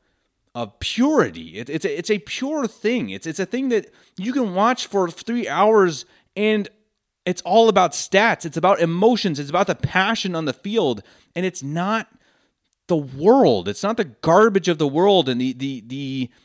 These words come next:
intricacies of politics and, and the, the difficulties of dealing with race and,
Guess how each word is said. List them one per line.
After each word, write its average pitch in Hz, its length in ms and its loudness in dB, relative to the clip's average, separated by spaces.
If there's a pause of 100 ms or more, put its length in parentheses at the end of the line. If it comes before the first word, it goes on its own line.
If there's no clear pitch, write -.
(120)
intricacies 180 800 0
of 143 140 -2
politics 180 640 2
and, 139 160 -2
and 147 200 -4
the, 135 120 0
the 131 200 -6
difficulties 165 920 -2
of 131 140 -2
dealing 175 320 -2
with 151 160 -4
race 143 480 -2
and, 117 180 -2